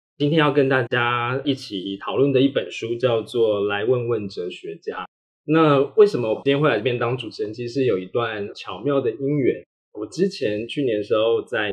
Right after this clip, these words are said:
时报这边服务的时候，我选了几本外文书，但是因为后来我就离开之后呢，这本外文书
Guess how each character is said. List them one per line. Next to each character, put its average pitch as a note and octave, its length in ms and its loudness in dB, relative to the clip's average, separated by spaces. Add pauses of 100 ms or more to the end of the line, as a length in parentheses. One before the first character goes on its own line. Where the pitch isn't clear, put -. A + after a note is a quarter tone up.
时 - 160 -14
报 A#2 160 0
这 A#2 60 -2
边 A#2 180 -4
服 G#2 140 -10
务 A2 160 -6
的 C3 80 -2
时 A2 160 -8
候， A#2 280 -6 (340)
我 A2+ 120 2
选 G2+ 320 -2
了 F#2 500 -6
几 A#2 120 -8
本 G#2 240 0
外 A2 160 0
文 G2 180 -2
书， A#2 480 -4 (160)
但 A2+ 100 -8
是 A#2+ 120 -6
因 B2+ 160 -2
为 B2+ 240 6 (180)
后 B2 120 2
来 A2 60 2
我 F#2+ 80 -4
就 A#2+ 240 4
离 A#2 120 -2
开 D3 200 4
之 C#3+ 200 0
后 D3+ 280 4
呢， A#2 240 0
这 C#3+ 80 0
本 G#2+ 220 0
外 A#2 140 2
文 G2+ 240 0
书 A#2+ 440 0